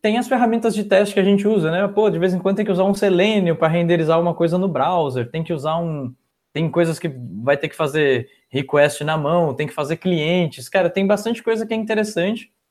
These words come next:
Pra gerenciar máquinas virtuais, a gente tem usado o, o Vagrant pra criar as máquinas, tem usado o Ansible, cara, tem usado de tudo um pouco. E é, o legal dessa área é isso, que, tipo, é,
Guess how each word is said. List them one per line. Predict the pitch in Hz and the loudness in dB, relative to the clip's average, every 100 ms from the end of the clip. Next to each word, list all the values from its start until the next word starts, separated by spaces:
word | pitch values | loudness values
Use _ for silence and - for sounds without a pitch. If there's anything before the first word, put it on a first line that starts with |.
| - | -2
Pra | 147 165 | 2 4
gerenciar | 185 180 175 170 | 4 2 2 2
máquinas | 160 165 170 151 | 2 0 0 -2
virtuais, | 160 156 143 156 147 | -4 -2 2 2 0
a | 139 | -4
gente | 127 | -4
tem | 156 | -6
usado | 151 139 139 139 117 101 _ _ _ - | -2 0 2 2 -2 -2 _ _ _ -2
o, | 127 123 120 131 | 0 2 0 -2
o | |
Vagrant | 117 151 208 175 147 123 | 2 4 6 4 -2 -2
pra | 135 120 | -2 -2
criar | 127 131 | 0 0
as | 139 120 | 0 0
máquinas, | 139 180 196 190 165 147 - _ _ _ | -2 0 0 -2 -4 -6 -12 _ _ _
tem | 123 139 | -6 -4
usado | 131 143 135 | 0 0 2
o | 127 | 2
Ansible, | 151 190 175 143 120 117 | 2 0 -2 -2 -4 0
cara, | 170 | 0
tem | 196 208 | 2 4
usado | 196 196 196 | 4 4 4
de | 180 196 | 2 0
tudo | 214 214 220 185 | 2 4 6 4
um | 170 196 | 4 2
pouco. | 160 170 - 208 202 - _ _ - | 4 2 2 -4 -4 -10 _ _ -10
E | 117 131 - | -6 -4 0
é, | 147 160 - | 0 0 2
o | 185 | 4
legal | 180 196 247 | 6 4 4
dessa | 247 208 | 2 4
área | 190 254 | 4 4
é | 254 | 4
isso, | 185 - 127 | 2 -2 -8
que, | 143 139 | -8 -8
tipo, | 165 160 170 | -10 -2 0
é, | 156 | 2